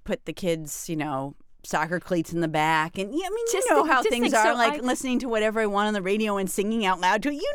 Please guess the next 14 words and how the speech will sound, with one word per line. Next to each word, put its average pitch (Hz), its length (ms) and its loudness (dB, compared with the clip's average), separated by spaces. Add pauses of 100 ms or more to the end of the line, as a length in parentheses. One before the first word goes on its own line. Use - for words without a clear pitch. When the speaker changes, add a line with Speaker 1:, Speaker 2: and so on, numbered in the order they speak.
Speaker 1:
know, 359 80 -4
like, 440 180 -6
you 523 120 -4
know 508 100 2
what 302 80 4
Speaker 2:
What 226 80 -2
Speaker 1:
cars 208 340 2
Speaker 2:
I - 20 4
Speaker 1:
are. 185 200 4
Speaker 2:
love 311 160 0
about 233 320 -2
this 208 300 -2
conversation 220 760 0
is 185 280 0